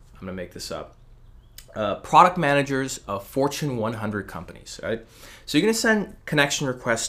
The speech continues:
to them, right? To all these product managers, okay, that you're trying to sell your software to, okay? Um,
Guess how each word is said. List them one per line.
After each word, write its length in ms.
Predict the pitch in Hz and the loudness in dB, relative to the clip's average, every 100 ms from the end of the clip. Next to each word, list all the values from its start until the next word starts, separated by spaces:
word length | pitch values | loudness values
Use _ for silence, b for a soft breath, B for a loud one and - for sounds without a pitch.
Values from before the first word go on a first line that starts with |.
| - | -6
to 160 | - 110 | -6 -6
them, 180 | 110 - - - | -6 -16 -20 -16
right? 160 | - 98 | -10 -6
To 80 | 95 | 0
all 140 | 135 | 2
these 100 | 147 | 2
product 380 | 147 120 104 87 | 0 0 0 -2
managers, 560 | - - - - - - - - - - | -12 -16 -18 -16 -16 -16 -20 -20 -20 -18
okay, 200 | - 98 | -6 -4
that 160 | 101 110 | -4 -4
you're 80 | |
trying 240 | 120 135 123 | -2 2 2
to 80 | 123 | 2
sell 180 | 120 | 2
your 140 | 110 107 | 2 -2
software 480 | - 92 - - - | -2 -4 -6 -12 -16
to, 160 | - - - - - - - - - | -18 -20 -20 -20 -20 -20 -20 -20 -10
okay? 220 | 95 - B B B B B B B - | -10 -10 B B B B B B B -6
Um, 500 | 110 107 107 101 | -2 0 -2 -4